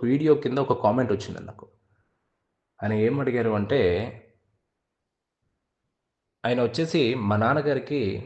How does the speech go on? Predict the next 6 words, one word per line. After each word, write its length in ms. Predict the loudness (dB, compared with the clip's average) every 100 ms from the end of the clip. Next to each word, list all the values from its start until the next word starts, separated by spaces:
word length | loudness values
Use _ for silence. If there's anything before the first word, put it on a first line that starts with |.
| -16 _ _ _ _ _ _ _ _
ఆరోగ్యం 420 | 0 0 2 0 0
బాలేదండి, 520 | 2 2 0 -2 -6 -10 -14 -6
మా 100 | -2
నాన్నగారికి 500 | -2 0 -2 -4 -4
బ్రెయిన్ 320 | 0 0 0
ట్యూమరు. 380 | -2 0 0